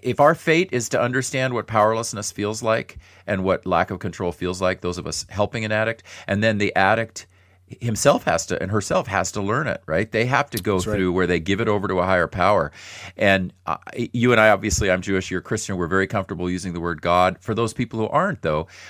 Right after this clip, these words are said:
Speaker 1: uh, higher power is, is still good, and it's built into this whole addiction framework.
Speaker 2: I have a hunch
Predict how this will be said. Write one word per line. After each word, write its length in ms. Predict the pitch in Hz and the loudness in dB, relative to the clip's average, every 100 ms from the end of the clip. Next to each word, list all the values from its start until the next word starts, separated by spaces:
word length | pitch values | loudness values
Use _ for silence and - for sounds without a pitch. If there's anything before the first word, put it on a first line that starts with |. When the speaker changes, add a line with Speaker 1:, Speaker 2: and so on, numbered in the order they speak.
| - - | -8 0
Speaker 1:
uh, 200 | 98 85 | 2 4
higher 320 | 104 113 117 | 4 2 2
power 500 | 120 135 - - - - | 0 0 -2 -6 -12 -8
is, 300 | 92 - - - | -6 -6 -8 -10
is 100 | 92 | -8
still 240 | - 120 | -4 -4
good, 220 | 107 117 | 0 -2
and 100 | 82 | -2
it's 120 | 78 | -4
built 320 | - 104 101 - | -4 -2 -2 -4
into 280 | 98 87 | -8 -8
this 200 | 90 78 | -8 -10
whole 340 | - 82 80 - - | -6 -4 -4 -6 -10
addiction 300 | 76 - 69 | -10 -10 -12
framework. 400 | 73 64 64 - _ _ - - - - - _ _ - | -10 -10 -12 -18 _ _ -20 -20 -20 -20 -20 _ _ 2
Speaker 2:
I 120 | 196 | 2
have 160 | 247 | 4
a 80 | 160 | 2
hunch 500 | 110 131 185 - - | 2 2 2 -2 -6